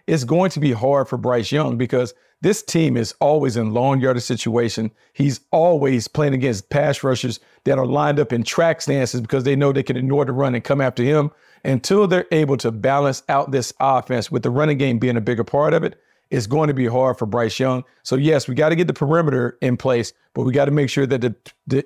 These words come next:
interior, the pocket is protected so that he can be comfortable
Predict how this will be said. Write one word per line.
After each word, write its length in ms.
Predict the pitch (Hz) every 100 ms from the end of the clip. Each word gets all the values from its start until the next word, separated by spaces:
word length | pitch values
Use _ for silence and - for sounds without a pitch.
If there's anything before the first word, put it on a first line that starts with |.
| -
interior, 560 | 196 170 143 123 98 - _ _
the 100 | 135
pocket 600 | - - 185 170 139 127 _
is 200 | 160 123
protected 640 | - 113 - 143 - 127 - _
so 180 | - 143
that 80 | 127
he 140 | 151
can 100 | 151
be 120 | 120 117
comfortable 580 | 147 139 120 127 117